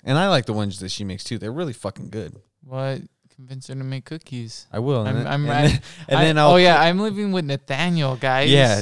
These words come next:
Speaker 1: uh,
Speaker 2: Yeah, well, that's
Speaker 1: Nick's
Speaker 2: a big
Speaker 1: no,
Speaker 2: one.
Speaker 1: Nick's no longer living in the streets of
Speaker 2: No,
Speaker 1: Frisco. I, I
Speaker 2: I'm not
Speaker 1: can't believe we fucking waited thirty-five
Speaker 2: No,
Speaker 1: minutes
Speaker 2: it's
Speaker 1: into
Speaker 2: n-,
Speaker 1: this
Speaker 2: and
Speaker 1: bullshit.
Speaker 2: it's not because I don't have a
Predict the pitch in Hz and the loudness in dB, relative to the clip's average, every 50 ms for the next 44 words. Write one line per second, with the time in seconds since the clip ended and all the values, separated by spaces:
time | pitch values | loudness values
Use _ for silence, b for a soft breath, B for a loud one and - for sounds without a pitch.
0 | - - 123 117 110 - 143 143 139 139 139 135 131 131 127 127 127 127 131 143 | 0 0 2 2 4 4 4 4 4 2 2 0 -2 -4 -6 -8 -8 -6 -4 -2
1 | 165 - 220 220 170 165 175 180 180 143 160 170 180 165 165 185 190 185 180 180 | 0 0 0 0 2 4 6 6 6 6 6 6 6 4 4 4 4 6 6 6
2 | 180 175 151 151 143 139 151 160 147 156 170 165 160 151 135 110 - - - - | 4 4 4 2 2 2 2 2 2 2 2 2 2 2 2 0 -2 -4 -4 -2
3 | - 147 156 - - - 147 127 135 139 139 160 143 131 131 135 120 117 123 123 | -2 -2 -2 -2 -4 -4 -4 -2 0 0 2 2 2 2 2 2 4 4 4 2
4 | 117 - 123 127 147 156 165 165 156 143 143 151 147 139 123 123 120 113 - 143 | 0 0 0 0 2 4 4 4 2 2 2 2 0 0 0 -2 -4 -4 -2 -4
5 | 139 - 131 120 120 135 135 117 113 104 - 131 131 123 - - 123 120 110 117 | -4 -4 -2 0 2 2 2 2 0 -2 -2 -4 -4 -4 -2 0 0 0 2 2
6 | 123 123 120 147 143 135 117 113 101 101 98 107 104 101 - 107 110 127 139 165 | 2 2 2 2 0 0 -2 -2 -2 -2 -2 0 0 0 0 0 2 2 2 2
7 | 165 156 110 104 101 156 147 143 147 139 139 143 135 135 131 120 120 123 123 120 | 0 0 0 0 0 -2 -2 -4 -4 -4 -4 -4 -4 -4 -6 -8 -10 -10 -12 -12
8 | 120 120 117 117 | -12 -14 -16 -18